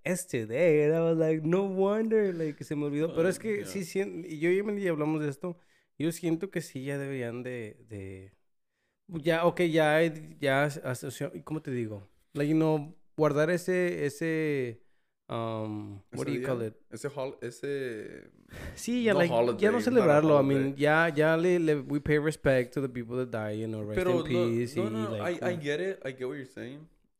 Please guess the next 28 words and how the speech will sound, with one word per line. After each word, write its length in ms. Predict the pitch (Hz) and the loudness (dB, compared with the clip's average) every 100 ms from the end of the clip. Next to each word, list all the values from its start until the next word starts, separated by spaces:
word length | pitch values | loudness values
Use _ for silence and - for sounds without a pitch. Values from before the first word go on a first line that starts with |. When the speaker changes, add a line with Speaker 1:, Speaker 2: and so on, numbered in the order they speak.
| _ | _
Speaker 2:
Like, 220 | 117 110 98 - | -8 -8 -8 -16
"Oh, 160 | 143 143 | -12 -10
we 160 | 139 | -8
already 160 | 143 135 | -8 -10
did 220 | 107 113 | -8 -8
it, 140 | 113 113 | -6 -8
whatever." 560 | 107 104 104 107 101 - - | -8 -10 -10 -10 -12 -18 -18
But, 80 | 104 - _ _ _ _ | -16 -16 _ _ _ _
like, 140 | 120 117 | -14 -12
imagine, 640 | 110 110 110 117 117 123 110 | -14 -10 -6 -8 -8 -16 -14
like, 220 | 101 - | -16 -18
the 80 | _ - | _ -14
families 600 | 95 90 62 50 _ _ _ _ | -12 -12 -16 -20 _ _ _ _
there 100 | - _ _ _ | -20 _ _ _
that 140 | _ _ | _ _
suffered, 460 | - 113 - - - | -18 -18 -18 -20 -20
actually. 400 | _ _ _ _ _ - - - | _ _ _ _ _ -20 -20 -8
Speaker 1:
Bro, 220 | 156 - | -4 0
Speaker 2:
Would, 160 | - 180 | 0 2
Speaker 1:
like 80 | |
Speaker 2:
would 160 | 165 175 | 0 0
you 80 | 220 | -4
be 160 | 220 | 2
okay 420 | 208 196 170 160 156 | 0 2 0 0 0
if 120 | 156 | -2
I 40 | |
was, 160 | 147 - | -4 -4
like, 320 | 135 131 - | -2 -2 -4